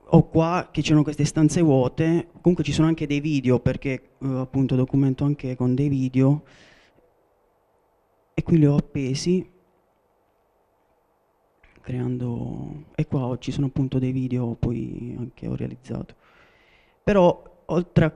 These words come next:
ho qua anche per esempio questo, questa era, è praticamente una parte, poi si vede nelle altre foto, di una porta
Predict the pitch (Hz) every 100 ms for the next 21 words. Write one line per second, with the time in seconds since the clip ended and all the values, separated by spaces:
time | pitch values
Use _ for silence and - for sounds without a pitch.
0 | - 170 - 165 170 165 151 - 151 151
1 | 147 143 120 120 135 185 - - 143 131
2 | 131 - - - 151 156 156 180 170 139
3 | 139 156 160 202 190 185 - 190 196 -
4 | - 143 143 139 139 147 - 151 131 127
5 | 156 156 175 170 143 127 127 - 147 165